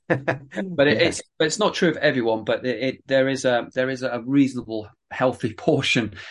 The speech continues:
Speaker 2: of the prophetic movement
Speaker 1: Yeah.
Speaker 2: that aren't like that, unfortunately. I'm sorry if
Speaker 1: And
Speaker 2: I
Speaker 1: say
Speaker 2: upset
Speaker 1: it, it comes,
Speaker 2: upset.
Speaker 1: it comes out of a wounded spirit rather than the Holy Spirit. And, you know, that can then become, I suppose, a religious spirit as well that gets attached into it. So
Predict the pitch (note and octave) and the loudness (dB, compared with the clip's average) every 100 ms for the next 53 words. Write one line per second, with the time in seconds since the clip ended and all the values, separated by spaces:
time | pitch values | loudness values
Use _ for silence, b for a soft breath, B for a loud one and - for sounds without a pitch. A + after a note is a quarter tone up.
0 | B B2 A#2 A2 G#2 A#2 A2 - A2 D3 | B -6 -6 -6 -6 -6 -6 -6 -2 0
1 | A#2+ G2 - G2+ - G2+ F2 F2 F#2+ G2 | 0 -2 -6 -12 -10 -8 -8 -10 -8 -10
2 | G2 G2 F#2 F#2+ G#2 A2 G2+ G2+ G2 D#3 | -10 -6 -6 -6 -4 -2 0 0 0 0
3 | A2+ G#2+ B2 - F#3 C#3+ G#2 - - C#3+ | 0 -2 -8 -4 -4 -2 -6 -6 -12 -6
4 | F3+ E3+ C#3+ A#2+ A#2+ B2 C#3 C3+ C3+ A2+ | -4 -2 -2 0 -2 -2 -2 -2 -2 -4
5 | F#2+ - G#2 F#2+ F2+ F#2+ F#2+ F#2+ F#2+ G#2+ | -4 -6 -6 -4 -4 -6 -6 -6 -6 -6
6 | F#2 - F2 F2 E2 - G#2 G2+ F#2+ F#2 | -6 -10 -10 -6 -8 -8 -14 -12 -10 -12
7 | F#2+ A2 G2 F#2+ F#2+ F#2+ G2 - G2 F#2 | -12 -10 -8 -6 -8 -8 -10 -12 -12 -10
8 | G2 F#2 F#2+ G#2 G2+ - G#2 F#2+ F#2 G2 | -10 -10 -12 -10 -10 -10 -10 -8 -8 -8
9 | G#2+ G2 - - G2+ - G2 A#2 A2+ G2+ | -10 -12 -16 -14 -12 -14 -16 -12 -10 -8
10 | G2 - - - - - - - _ G2 | -12 -16 -18 -20 -20 -20 -20 -20 _ -20
11 | - - - A2+ G#2 | -20 -18 -12 -10 -10